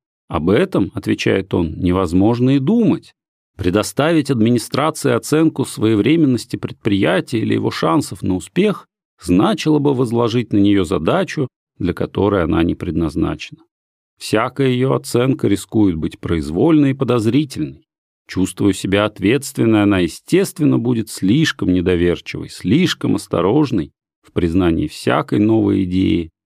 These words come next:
всякого нового открытия. И здесь, как во многих других случаях, не следует прибегать к таким средствам, которые, устраняя возможность злоупотреблений, в то же время уничтожают свободу движения.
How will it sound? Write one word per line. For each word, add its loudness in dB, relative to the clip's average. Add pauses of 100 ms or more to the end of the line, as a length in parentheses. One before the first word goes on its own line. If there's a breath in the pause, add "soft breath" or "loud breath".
всякого -4
нового -2
открытия. -12 (1080)
И 0
здесь, 2 (200)
как 0
во 4
многих 2
других 0
случаях, -2
не 0
следует 0
прибегать 0
к -20
таким -4
средствам, -2 (340)
которые, 2
устраняя 0
возможность 0
злоупотреблений, -2 (160)
в -16
то 4
же 2
время 0
уничтожают -2
свободу -4
движения. -6